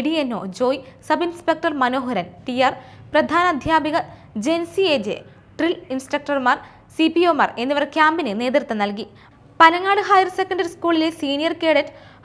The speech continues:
ഹാഫിസ് പി എസ് പരേഡ് കമാൻഡറായും കൊരട്ടി എം എ എം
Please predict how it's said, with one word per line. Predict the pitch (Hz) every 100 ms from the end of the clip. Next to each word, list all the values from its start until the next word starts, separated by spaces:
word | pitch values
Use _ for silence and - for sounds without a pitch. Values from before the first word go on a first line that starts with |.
| -
ഹാഫിസ് | 339 349 415 - 339
പി | 262
എസ് | - - - -
പരേഡ് | 339 349 359 427 339
കമാൻഡറായും | 311 330 339 330 214 175 - - _ -
കൊരട്ടി | 285 285 349 - - 247
എം | 277 302
എ |
എം | 330